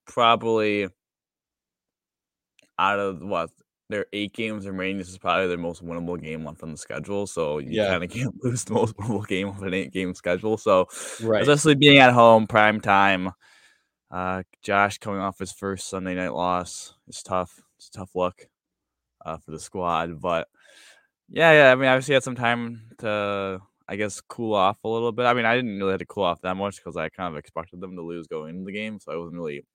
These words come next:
Speaker 1: fully surprised, but I think it's still frustrating, nevertheless, that they were in the game and they had opportunities, and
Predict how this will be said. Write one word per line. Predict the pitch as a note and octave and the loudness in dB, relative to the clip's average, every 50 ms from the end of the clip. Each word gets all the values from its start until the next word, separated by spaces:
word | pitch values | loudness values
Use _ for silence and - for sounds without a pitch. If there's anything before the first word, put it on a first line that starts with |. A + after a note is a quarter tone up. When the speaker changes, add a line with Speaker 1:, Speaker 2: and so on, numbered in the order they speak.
| _ _ _ _ _ _ _ _ _ _ _ _ _ | _ _ _ _ _ _ _ _ _ _ _ _ _
Speaker 1:
fully | - B2+ C3+ C3+ | 0 0 0 0
surprised, | B2+ C#3+ B2+ C3+ C3+ C3 C3 B2 A#2 | 0 -2 2 4 6 6 4 4 4
but | B2+ | 4
I | A#2+ A#2+ | 4 4
think | B2 B2 B2 | 4 2 0
it's | A2+ - | -2 -2
still | - A2+ G#2+ | 0 -2 -2
frustrating, | G2+ - A#2 G2+ G2+ F#2+ - - A2 G#2 G2+ G2+ G2+ G2+ F#2+ | 0 0 -2 -2 -2 -2 -6 -8 -6 -4 -4 -4 -4 -6 -6
nevertheless, | F2+ F#2 F#2 F2+ F2+ F#2 F2+ F2+ F2 F2 F2 F2 F2+ F2 - - - - - | -6 -6 -6 -6 -6 -8 -8 -8 -6 -6 -4 -4 -6 -6 -10 -16 -20 -12 -8
that | E2+ D#2+ D#2 - _ _ | -8 -8 -8 -10 _ _
they | F#2 F2+ | -8 -6
were | F2 F2+ F2+ - - | -6 -6 -8 -8 -10
in | - F#2 F#2+ F#2 | -10 -10 -8 -8
the | F#2+ | -10
game | F2+ E2+ F2+ F2 F2+ F2+ F2+ | -8 -8 -6 -6 -6 -8 -8
and | E2+ E2 | -8 -8
they | E2 | -8
had | E2+ E2+ E2 | -6 -4 -4
opportunities, | D#2+ D#2+ - _ _ - G2+ F2+ F2+ F2 E2 F2 F2 F2 E2+ D#2 - | -4 -6 -8 _ _ -14 -12 -10 -10 -8 -8 -6 -6 -6 -8 -8 -12
and | E2 D#2 D#2 D#2 | -12 -12 -12 -14